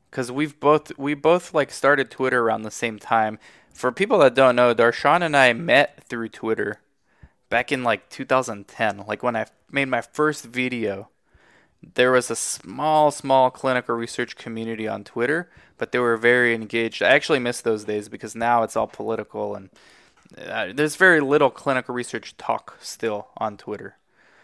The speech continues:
Clubhouse is like Twitter in two thousand nine. Like, it's pure.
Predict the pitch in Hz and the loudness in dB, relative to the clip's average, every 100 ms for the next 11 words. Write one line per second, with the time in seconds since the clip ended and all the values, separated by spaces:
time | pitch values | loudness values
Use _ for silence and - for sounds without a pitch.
0 | _ _ _ _ _ _ _ - - - | _ _ _ _ _ _ _ -20 -14 2
1 | 165 185 170 196 208 - - 135 139 139 | 4 4 4 2 2 -2 -6 -4 2 0
2 | - - 143 151 143 123 - 139 135 127 | 0 -6 -2 0 -2 -4 -8 -2 -2 -2
3 | 117 110 110 104 110 _ _ _ _ _ | -8 -6 -6 -6 -14 _ _ _ _ _
4 | _ _ _ _ _ _ _ - 110 113 | _ _ _ _ _ _ _ -4 -2 -2
5 | 113 - - - 139 151 165 190 | -8 -10 -14 -4 2 2 0 -4